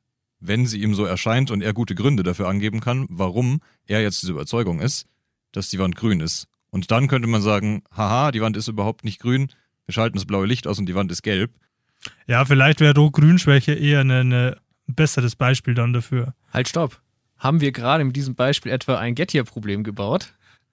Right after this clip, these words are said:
Speaker 3: Haben wir doch, oder? Aus Versehen.
Speaker 1: Ja, ich glaub, wir haben ein anderes Problem aufgemacht.
Speaker 2: Äh, nee, das ist ein anderes Problem, ja. Aber du hast ja gerade schon das Gettier-Beispiel angesprochen. Ähm, vielleicht schauen wir uns das einfach mal an.
Speaker 3: Okay, also wir stellen uns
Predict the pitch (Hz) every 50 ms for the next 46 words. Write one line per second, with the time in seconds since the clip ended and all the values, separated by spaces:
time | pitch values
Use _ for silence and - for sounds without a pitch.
0 | _ - - 165 233 262 - 147 139 123 131 143 160 233 269 302 - _ 202 180
1 | 175 - - 208 190 165 190 185 151 165 - _ _ _ _ _ _ _ _ _
2 | _ _ - 104 107 131 131 - 143 127 123 131 135 127 104 - - 123 156 156
3 | 139 131 123 123 117 - - 113 98 101 117 123 101 85 - 78 82 - - 87
4 | 85 82 - 143 147 165 165 143 147 156 151 156 143 139 143 156 151 147 143 147
5 | 135 127 123 120 - - 131 120 123 120 123 120 117 113 117 117 120 - _ _
6 | _ _ _ _ _ _ - - 156 156 165 151 151 160 175 - - 143 131 131
7 | 131 135 131 135 131 123 120 - - 143 135 - - 135 123 127 127 127 123 -
8 | - - 131 127 127 123 127 - - 143 151 143 139 123 - - 135 131 127 -
9 | 143 139 147 - - _ _ _ _ _ _ _ - 139 127 127 127 117 - 123
10 | 120 120 117 - 131 127 127 123 117 - 131 123 117 117 117 117 110 110 113 117
11 | 117 117 117 110 _ _ _ _ _ _ _ _ _ _ _ _ _ _ _ _
12 | _ _ - - 147 117 123 117 123 123 127 135 135 - - 151 156 180 190 190
13 | - 156 156 156 156 156 - - - _